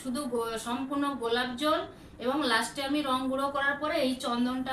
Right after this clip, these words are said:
আমি গুঁড়ো করে রেখেছি, সব রঙে আমি মিশিয়ে দেবো। আপনাদের বাচ্চাদেরও মাখাতে সুবিধা হবে, সুন্দর, গালে কোনো, কোনো কিছু ক্ষতিও হবে না, খুব ভালোও লাগবে। ন্যাচারাল পদ্ধতিতে খুব উপকার হবে।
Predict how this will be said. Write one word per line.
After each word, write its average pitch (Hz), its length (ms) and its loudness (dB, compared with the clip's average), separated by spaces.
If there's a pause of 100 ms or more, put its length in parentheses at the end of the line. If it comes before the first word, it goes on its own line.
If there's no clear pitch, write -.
আমি 269 180 -4
গুঁড়ো 233 200 -2
করে 269 200 -2
রেখেছি, 320 300 -2 (540)
সব 247 140 0 (100)
রঙে 240 260 0
আমি 262 180 0
মিশিয়ে 240 340 -2
দেবো। 302 160 -2 (680)
আপনাদের 262 360 -2 (100)
বাচ্চাদেরও 262 580 2
মাখাতে 277 280 0 (100)
সুবিধা 285 200 -2
হবে, 294 120 2 (140)
সুন্দর, 262 280 2 (140)
গালে 240 280 2
কোনো, 262 140 -2 (240)
কোনো 247 220 -4
কিছু 262 240 -8
ক্ষতিও 269 360 -4 (100)
হবে 262 280 -2
না, 311 60 2 (540)
খুব 254 120 -4 (100)
ভালোও 247 360 2
লাগবে। 262 300 -2 (420)
ন্যাচারাল 247 380 -2 (100)
পদ্ধতিতে 269 460 -4 (600)
খুব 269 160 -4 (120)
উপকার 285 300 -2
হবে। 302 120 4